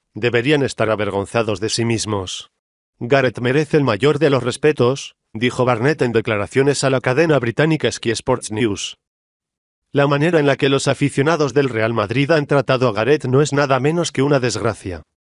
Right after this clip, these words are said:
En los seis años que ha estado en España, lo ha ganado todo", agregó el agente, que subrayó que el galés es uno de los mejores jugadores del mundo. Vale,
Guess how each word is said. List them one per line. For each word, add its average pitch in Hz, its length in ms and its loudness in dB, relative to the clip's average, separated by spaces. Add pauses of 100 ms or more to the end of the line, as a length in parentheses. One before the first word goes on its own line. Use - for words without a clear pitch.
(140)
En 127 160 2
los 127 120 0
seis 143 260 0
años 156 280 0
que 143 80 2
ha 127 40 4
estado 123 300 0
en 110 80 0
España, 107 560 -2 (220)
lo 120 160 0
ha 120 60 2
ganado 120 360 0
todo", 123 440 0 (200)
agregó 104 400 -2
el 139 60 4
agente, 151 600 2 (220)
que 135 140 0
subrayó 147 500 0
que 151 100 2
el 139 80 2
galés 131 340 2
es 147 340 2 (200)
uno 143 260 4
de 135 100 2
los 127 160 0
mejores 127 460 0
jugadores 113 560 0
del 104 140 -2
mundo. 107 440 -2 (960)
Vale, 127 400 0